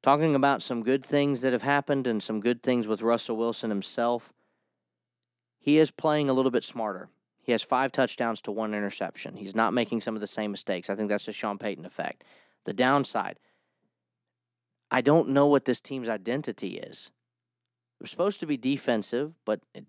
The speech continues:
really is clearly not that. You allow thirty-five points to the Washington Commanders? That's concerning. Denver fans, I'm sorry you're having to experience this.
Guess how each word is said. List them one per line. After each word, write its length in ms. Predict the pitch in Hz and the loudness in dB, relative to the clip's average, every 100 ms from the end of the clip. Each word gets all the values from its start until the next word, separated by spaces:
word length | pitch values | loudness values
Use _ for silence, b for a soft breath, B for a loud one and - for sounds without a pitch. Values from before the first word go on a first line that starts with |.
| 92 | -4
really 360 | 107 123 101 | 0 0 0
is 140 | 101 - | -4 -6
clearly 380 | - 131 98 98 | -2 -2 -2 -6
not 260 | 92 - | -8 -8
that. 280 | - - - _ _ _ _ _ _ _ _ _ _ | -8 -8 -10 _ _ _ _ _ _ _ _ _ _
You 160 | - 107 | -2 0
allow 180 | 107 101 | 0 0
thirty-five 640 | - 117 117 - 113 - | 0 0 0 0 -4 -4
points 640 | - 110 117 - - - - _ _ _ _ _ _ _ _ - | -2 -2 -2 -8 -14 -14 -20 _ _ _ _ _ _ _ _ -8
to 80 | 92 | -6
the 80 | |
Washington 580 | 90 92 104 123 104 107 | -2 0 0 -2 -2 -4
Commanders? 720 | 95 95 95 120 147 151 - - _ _ _ _ _ _ _ _ _ _ - | -4 -6 -6 -2 -2 -4 -10 -16 _ _ _ _ _ _ _ _ _ _ -14
That's 140 | - | -12
concerning. 640 | - 107 131 143 113 104 - _ _ _ _ _ _ _ _ _ _ _ _ _ _ _ - | -8 -6 -4 -2 -4 -8 -14 _ _ _ _ _ _ _ _ _ _ _ _ _ _ _ -2
Denver 260 | 117 113 | -2 -2
fans, 300 | - 117 107 | 0 0 0
I'm 120 | 113 | -2
sorry 360 | 110 120 117 110 | -2 -2 -2 -2
you're 120 | 101 | 0
having 320 | 110 104 101 | 0 0 0
to 60 | 98 | -2
experience 680 | 87 - 110 113 107 98 - | -4 -4 -4 -2 -4 -6 -4
this. 340 | 110 104 - | -4 -4 -6